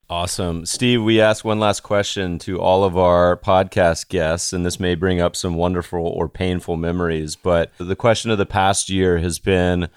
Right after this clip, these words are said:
personally looking back, have you had a most memorable investment of your own?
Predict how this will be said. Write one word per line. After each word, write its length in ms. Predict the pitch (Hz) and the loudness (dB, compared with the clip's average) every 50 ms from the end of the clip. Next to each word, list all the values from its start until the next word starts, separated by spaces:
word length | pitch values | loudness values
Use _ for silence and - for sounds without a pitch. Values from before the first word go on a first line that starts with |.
| _ - - _ - - | _ -20 -20 _ -8 -2
personally 480 | - 170 180 - - 143 147 135 123 | 0 0 2 2 0 2 2 2 2
looking 400 | 117 113 113 107 - 113 104 101 | 4 2 2 2 2 0 0 0
back, 460 | 87 85 101 95 92 92 92 95 - - | 0 0 0 0 2 0 -2 -4 -4 -2
have 220 | 117 107 95 92 | -2 -2 -2 0
you 200 | 104 113 120 120 | 0 0 0 0
had 460 | 110 107 101 98 101 107 107 104 104 | 0 0 2 2 2 2 2 2 0
a 200 | 104 - 107 101 | 0 -2 -4 -4
most 560 | 95 95 98 101 101 104 101 - - - - _ _ - - _ _ - - | -4 -2 0 0 2 0 0 -2 -4 -8 -10 _ _ -20 -20 _ _ -8 -4
memorable 880 | 104 107 117 120 123 127 127 127 123 107 95 113 110 110 110 110 107 | 0 2 2 4 4 4 4 2 2 4 4 4 6 6 6 4 4
investment 920 | - 95 113 104 95 90 90 107 104 104 - - - 110 104 98 98 - - | 2 0 -2 -2 0 2 2 4 4 4 2 -2 -2 -2 -2 -2 -2 -4 -4
of 200 | - 95 85 92 | -6 -6 -6 -4
your 160 | 98 113 143 | -2 0 2
own? 400 | 156 143 107 85 71 78 85 | 2 2 0 -2 -4 -10 -14